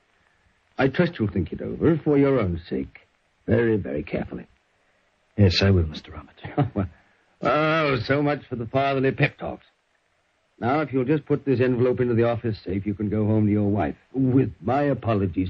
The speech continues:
Speaker 1: for keeping you.
Speaker 2: Very well, sir.
Speaker 1: Uh, put it in the safe,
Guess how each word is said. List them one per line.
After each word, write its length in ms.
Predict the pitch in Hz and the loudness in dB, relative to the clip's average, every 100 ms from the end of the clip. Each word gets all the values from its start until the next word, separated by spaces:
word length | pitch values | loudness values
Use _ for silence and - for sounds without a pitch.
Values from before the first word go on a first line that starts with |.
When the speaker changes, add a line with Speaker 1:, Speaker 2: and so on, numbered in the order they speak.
| - | -6
Speaker 1:
for 180 | 80 90 | -12 -10
keeping 420 | - 78 85 73 | -10 -8 -6 -4
you. 200 | 67 - _ | -6 -10 _
Speaker 2:
Very 180 | 98 117 | -2 0
well, 200 | 120 92 | 2 0
sir. 200 | 85 104 - _ | -2 -8 -10 _
Speaker 1:
Uh, 60 | 107 | -10
put 180 | - 214 | -2 0
it 80 | 220 | 2
in 160 | 208 | 2
the 80 | 175 | 2
safe, 320 | 143 135 104 | 2 -2 -2